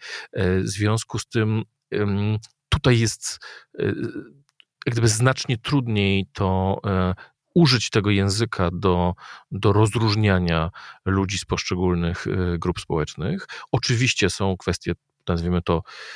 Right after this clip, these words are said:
pa-, patologiczne, to co, to, co, e, e, Mariusz Cieślik przypomina sformułowanie „język spod budki z piwem”, tak, gdzie, e, mm, e, właściwie trzy wulgarne słowa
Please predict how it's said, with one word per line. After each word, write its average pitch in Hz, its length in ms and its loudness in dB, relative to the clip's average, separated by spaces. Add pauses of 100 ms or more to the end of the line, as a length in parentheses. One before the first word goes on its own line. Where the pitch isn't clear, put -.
(420)
pa-, - 80 0 (280)
patologiczne, 107 920 0 (180)
to 90 120 -6
co, 87 380 -6
to, 90 100 -4
co, 90 260 -6 (400)
e, - 40 -2
e, 87 40 0 (480)
Mariusz 98 380 0
Cieślik - 240 -6
przypomina 92 360 -2
sformułowanie 90 720 0 (340)
„język 95 500 0
spod 95 220 -4
budki 95 300 -4
z - 60 -2
piwem”, 76 520 -4
tak, 85 160 -6
gdzie, - 300 -8
e, 82 100 -4 (420)
mm, 90 720 0 (460)
e, 90 40 -4 (420)
właściwie 104 760 0 (160)
trzy 95 760 2 (580)
wulgarne 104 600 0
słowa 92 460 0